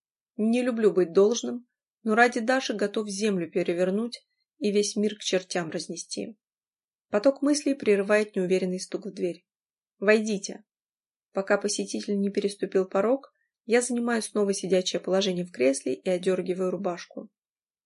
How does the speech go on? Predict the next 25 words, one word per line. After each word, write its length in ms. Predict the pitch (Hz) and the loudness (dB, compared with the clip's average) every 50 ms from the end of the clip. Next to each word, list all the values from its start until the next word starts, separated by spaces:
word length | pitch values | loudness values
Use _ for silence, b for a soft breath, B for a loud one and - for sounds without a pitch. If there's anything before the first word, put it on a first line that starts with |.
| _ _ _ _ _ | _ _ _ _ _
Развалился 640 | 190 202 202 190 180 185 196 214 254 269 - - 262 | -2 -2 -2 0 2 2 2 2 0 -2 -2 -6 -8
тут 200 | - 247 233 - | -8 -10 -6 -6
посреди 380 | 233 - - 214 214 185 190 | -6 -6 -2 -4 0 0 2
рабочего 540 | 196 190 190 196 190 180 180 - - 196 196 | 2 2 0 0 -2 -4 -4 -6 -6 -6 -4
дня. 300 | - 175 160 156 208 208 - _ _ _ _ _ _ _ _ _ _ | -4 -6 -8 -8 -10 -12 -16 _ _ _ _ _ _ _ _ _ _
Личная 480 | - 208 247 262 - - - 247 247 247 | -2 -2 -2 -2 -2 -4 0 0 2 2
жизнь — 260 | 233 240 233 226 - - | 2 0 -2 -4 -6 -6
это 160 | 311 302 - | -6 -4 -4
прекрасно, 760 | - - 254 - 269 254 220 196 - - - 196 208 - _ _ _ _ _ _ _ _ | -4 -4 -2 0 0 0 0 0 -4 -8 -10 -12 -12 -12 _ _ _ _ _ _ _ _
но 160 | - 202 196 | -4 0 2
если 400 | 185 185 196 196 - - - 190 | 4 4 4 4 2 -2 -4 -2
наши 380 | 185 185 185 185 185 - 185 175 | -2 0 0 -2 -2 -4 -6 -6
с 60 | 190 | -2
Дашей 340 | - 185 185 180 - 185 170 | 0 0 0 0 -2 -4 -6
бессонные 460 | - 190 - - 185 180 180 180 175 | -6 -8 -4 -4 -2 -2 0 0 0
ночи 300 | 175 175 175 175 - 175 | -2 -2 -4 -4 -6 -2
и 40 | 170 | 0
дальше 320 | 190 190 233 - - - | 0 0 0 -2 -6 -4
продолжатся, 720 | - - 202 185 185 175 160 - 175 - - 202 208 202 _ _ _ _ _ _ _ _ _ _ | -2 -2 0 0 0 -2 -2 -4 -6 -8 -8 -10 -10 -10 _ _ _ _ _ _ _ _ _ _
то 100 | - 190 | 0 2
я 160 | 202 220 240 | 2 2 0
скоро 300 | 226 - - 233 233 233 | -2 -2 -2 0 0 0
буду 220 | 214 202 190 196 190 | -2 -2 -2 -2 -2
засыпать 520 | 196 196 180 - 190 - - 180 175 180 | -2 -4 -6 -8 -6 -4 -2 -4 -2 -4
стоя. 420 | - - - - - - - - | -6 -6 -4 -4 -4 -6 -8 -12